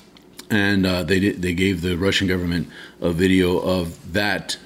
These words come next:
funeral, uh, in, uh, uh, nineteen ninety-two. And so this whole operation cost something like three hundred million dollars, and it didn't happen till, like, nineteen seventy-six.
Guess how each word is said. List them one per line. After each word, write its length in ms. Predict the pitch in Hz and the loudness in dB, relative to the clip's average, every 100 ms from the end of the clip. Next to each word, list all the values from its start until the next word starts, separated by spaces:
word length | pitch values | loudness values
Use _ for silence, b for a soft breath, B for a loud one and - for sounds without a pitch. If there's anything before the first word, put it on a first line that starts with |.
| - | -20
funeral, 640 | - - 123 117 104 95 95 92 B B B B - | -12 0 4 6 6 4 2 -4 B B B B -8
uh, 400 | 85 87 85 80 - B B B B - - - - - - - | -4 -2 0 -2 -6 B B B B -20 -20 -20 -20 -16 -16 -6
in, 300 | 95 98 92 | -2 0 0
uh, 340 | 90 82 80 71 - | 0 -4 -4 -6 -8
uh, 280 | 69 76 - - B B B B B - | -12 -10 -12 -14 B B B B B -6
nineteen 460 | 98 98 95 98 95 | 0 0 0 0 2
ninety-two. 720 | 87 85 82 82 101 82 71 - B B B B B - | 2 0 -2 -2 0 0 -2 -12 B B B B B -2
And 240 | 104 101 | 0 0
so 420 | - 110 101 90 B B B B - | 2 4 2 0 B B B B -2
this 360 | 117 117 143 | 2 4 2
whole 240 | 139 147 143 | 4 4 4
operation 680 | 131 131 120 120 - 127 120 | 2 4 4 4 4 4 4
cost 400 | 113 101 107 - | 2 0 2 2
something 320 | 113 120 101 | 2 2 0
like 200 | 82 - | 0 -4
three 260 | - 92 | -2 0
hundred 320 | 95 95 90 87 | 0 0 0 0
million 400 | 90 87 82 80 | 0 0 -2 -2
dollars, 520 | 80 82 90 90 - | -2 -2 -4 -6 -8
and 220 | 76 85 | -4 -2
it 140 | 87 80 | -2 0
didn't 240 | 120 117 | 4 4
happen 400 | 76 82 82 98 | 2 -2 0 -2
till, 160 | 82 85 | 0 0
like, 200 | 82 64 | 0 -2
nineteen 360 | 82 82 90 | -4 -4 -4
seventy-six. 680 | 82 85 78 73 - 76 - | -4 -2 -2 -4 -2 -4 -4